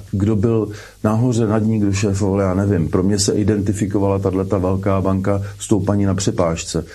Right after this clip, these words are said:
Takže jestli já jsem vlastně paní na přepážce, která je hodně vidět, protože hodně s lidma mluví a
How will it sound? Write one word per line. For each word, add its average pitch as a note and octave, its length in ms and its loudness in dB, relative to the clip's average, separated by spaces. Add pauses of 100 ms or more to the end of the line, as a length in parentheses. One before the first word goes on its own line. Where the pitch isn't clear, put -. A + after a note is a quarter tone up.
(160)
Takže F#2 240 2
jestli A2 260 2
já G#2+ 140 2
jsem A2+ 260 0
vlastně G2+ 360 2
paní A2 260 0
na G2 100 2
přepážce, F2+ 800 -2 (280)
která G#2 280 2
je A2 120 2
hodně G#2 320 2
vidět, G#2 440 0
protože G2 580 0 (160)
hodně G#2 300 2
s G2 60 0
lidma G#2 260 2
mluví G#2+ 540 0
a F2+ 200 -2